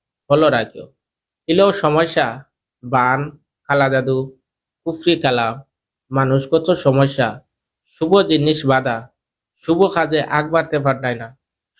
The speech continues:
সংসারী ঝামেলা, বাইয়ে বাইয়ে দরবার, জাগা জমিন লইয়া বেজাল। যে কোনো সমস্যা, আল্লাহ হইল সর্বশক্তিমান, মানুষ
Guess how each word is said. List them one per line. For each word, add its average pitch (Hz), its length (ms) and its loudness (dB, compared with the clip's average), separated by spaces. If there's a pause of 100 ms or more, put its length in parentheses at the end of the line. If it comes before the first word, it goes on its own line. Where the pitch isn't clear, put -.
সংসারী 160 460 0
ঝামেলা, 143 400 0 (640)
বাইয়ে 151 220 2
বাইয়ে 143 240 2
দরবার, 117 500 0 (560)
জাগা 131 340 0
জমিন 139 380 0
লইয়া 147 220 2
বেজাল। 127 420 0 (460)
যে 156 120 4 (100)
কোনো 202 200 2
সমস্যা, 143 500 2 (600)
আল্লাহ 156 300 4
হইল 156 180 2 (100)
সর্বশক্তিমান, 135 1000 -2 (560)
মানুষ 135 300 2